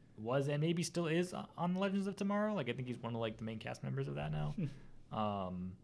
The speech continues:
Speaker 1: but yeah, you could just get him for that. Probably not, but they
Speaker 2: Yeah.
Speaker 1: could.
Speaker 2: Uh, then there's an animated show called D C Superhero High, which I guess is just gonna be superheroes in high school,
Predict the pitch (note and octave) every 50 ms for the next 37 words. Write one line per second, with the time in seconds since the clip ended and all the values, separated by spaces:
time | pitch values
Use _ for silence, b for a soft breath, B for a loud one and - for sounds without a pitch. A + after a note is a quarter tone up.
0 | - b b b b b b b b b b b - - - - A#2 A2+ A#2+ D#3
1 | D#3+ B2+ - - - C#3+ C3+ A#2+ A#2 B2 A#2+ - - - - - - - A2+ A2
2 | - A2+ G#2+ G#2+ G#2+ - A#2 A2+ A#2 C3 - - E3+ D#3 B2+ G#2 F2+ F2+ F#2 -
3 | - - - - - - - - - - B2+ - D#3+ - G#2 G#2 - - - -
4 | - C3 B2 G2 G#2+ B2 B2+ A#2+ B2 A#2+ A#2 A2 A2 A#2+ - - G#2+ B2 B2 B2
5 | A#2+ A#2+ A#2+ A2+ A#2 A#2 A#2 - - - B2+ A#2 B2+ - - A2 G2+ G2+ - -
6 | B2 A#2+ A#2 - - C3 B2+ B2+ - - C3+ A#2+ B2 A2+ A2+ B2+ A#2 A2 G2+ G2
7 | F#2+ - A2 - - A#2+ B2+ C#3 C#3 - - - - - G2 - - - - -
8 | - - - - - A#2+ A#2 A#2+ A#2 A2+ A2+ A2+ B B B B B B B B
9 | B B B - - - D#3 D3+ D#3 C#3 C#3 C#3 C#3 C#3 C#3 C#3 C3+ - D3+ D3+
10 | C#3+ C3 - - - - - - - - - - - -